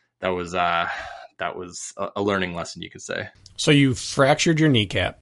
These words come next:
Speaker 1: Mm-hmm.
Speaker 2: broke your nose,
Speaker 1: Yep.
Speaker 2: and avoided major ligament damage.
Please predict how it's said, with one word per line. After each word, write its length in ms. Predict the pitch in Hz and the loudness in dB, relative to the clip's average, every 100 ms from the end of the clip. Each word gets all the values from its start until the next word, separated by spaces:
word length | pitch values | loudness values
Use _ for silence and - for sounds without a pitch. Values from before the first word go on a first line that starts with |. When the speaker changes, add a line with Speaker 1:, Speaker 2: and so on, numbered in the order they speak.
| - | -12
Speaker 1:
Mm-hmm. 160 | 104 143 - | -10 -12 -4
Speaker 2:
broke 260 | 120 120 - | 2 2 4
your 80 | 127 | 2
nose, 480 | 101 87 98 - _ - | 4 2 -2 -4 _ -8
Speaker 1:
Yep. 160 | - _ _ - | -8 _ _ -6
Speaker 2:
and 420 | 107 95 92 98 - | -2 0 0 0 -2
avoided 640 | 101 95 113 113 113 107 | -2 0 2 4 2 2
major 460 | 104 107 98 101 | 0 0 0 -2
ligament 420 | 95 90 90 95 - | -2 -2 -4 -6 -10
damage. 520 | - - - - | -12 -14 -14 -14